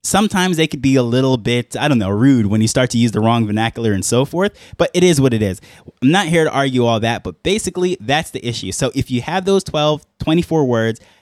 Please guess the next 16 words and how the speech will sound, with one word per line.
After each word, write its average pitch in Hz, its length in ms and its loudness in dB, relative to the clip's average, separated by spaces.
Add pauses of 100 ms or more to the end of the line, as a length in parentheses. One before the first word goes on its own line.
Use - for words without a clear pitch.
(180)
that 143 240 -2
is 165 100 -2
your 160 120 -2
recovery 135 360 -4
seed. 123 340 -4 (280)
You 120 160 0
get 127 240 0
back 131 260 -2
into 113 340 -6
it. 90 140 -12 (300)
Now, 151 360 0 (220)
if 165 220 -4
you 175 160 0
lose 156 600 2
those 143 360 2
things 107 440 -8